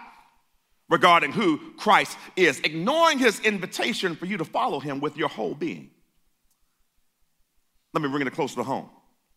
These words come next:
It's like the adult or the teenager who's not particularly interested in God, let alone spiritual things. That's what it's like to be in a state of spiritual inertia. Y'all, you, you, you,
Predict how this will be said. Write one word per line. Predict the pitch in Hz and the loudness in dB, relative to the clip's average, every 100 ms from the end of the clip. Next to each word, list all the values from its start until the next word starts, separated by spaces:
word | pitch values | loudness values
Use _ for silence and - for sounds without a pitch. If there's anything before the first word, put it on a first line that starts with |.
| - - _ _ _ - - | -20 -20 _ _ _ -16 0
It's | 202 220 | 0 2
like | 165 | -2
the | 165 | -2
adult | 151 151 147 - - _ _ _ _ _ _ _ _ _ - | -4 -2 -2 -4 -12 _ _ _ _ _ _ _ _ _ 2
or | 180 | 2
the | 147 | 2
teenager | 233 202 165 135 | -2 0 0 0
who's | 127 170 | -4 0
not | 190 170 | 0 0
particularly | 170 - 202 180 175 | -4 -6 -4 -2 -2
interested | 196 160 - 135 | -4 -6 -6 -4
in | 123 | 0
God, | 127 131 160 - _ | 0 0 -4 -14 _
let | 175 | 0
alone | 156 170 147 | 2 0 -2
spiritual | - 185 139 127 | -4 -4 -4 -6
things. | 120 110 139 - - _ _ _ _ _ _ _ _ _ _ _ | -6 -6 -8 -16 -20 _ _ _ _ _ _ _ _ _ _ _
That's | 185 180 | 0 0
what | 165 | -6
it's | 151 | 0
like | 202 175 - | 4 4 0
to | |
be | 143 165 | 0 0
in | 143 | 0
a | 127 | -2
state | - - 233 151 - - - _ _ _ _ - | -6 0 2 2 -4 -20 -20 _ _ _ _ 0
of | 135 120 113 - _ - | 2 2 -2 -12 _ -14
spiritual | - - 247 214 160 - 127 110 - | -12 -2 2 4 2 2 0 -2 -6
inertia. | 131 151 110 - - _ _ _ _ _ _ _ _ _ _ _ _ _ _ _ _ _ _ | -2 -2 -2 -8 -14 _ _ _ _ _ _ _ _ _ _ _ _ _ _ _ _ _ _
Y'all, | - 156 196 | -8 -6 -4
you, | 208 | -8
you, | - 180 160 - | -10 -12 -12 -12
you, | 175 | -12